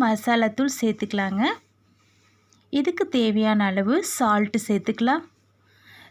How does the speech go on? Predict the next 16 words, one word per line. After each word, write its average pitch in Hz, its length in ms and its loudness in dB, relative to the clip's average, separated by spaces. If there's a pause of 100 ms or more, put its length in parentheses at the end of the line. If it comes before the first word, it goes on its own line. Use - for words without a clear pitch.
(140)
சேர்த்துட்டு 254 480 0 (240)
இது 254 120 0 (120)
நம்ம 220 220 2 (180)
கைகளால 233 600 0 (160)
நல்லா 233 400 2 (600)
பிசைஞ்சு 220 420 0
விட்டுக்கலாங்க. 220 560 0 (1300)
நம்ம 247 240 4 (140)
வெங்காயத்தை 269 560 2 (100)
நல்லா 220 240 2 (140)
பொடிசா 233 460 0
தான் 262 200 2
கட் 190 160 0 (120)
பண்ணியிருக்கோம். 226 520 0 (440)
ஆனாலும் 277 520 4 (180)
ஒன்னோட 269 320 4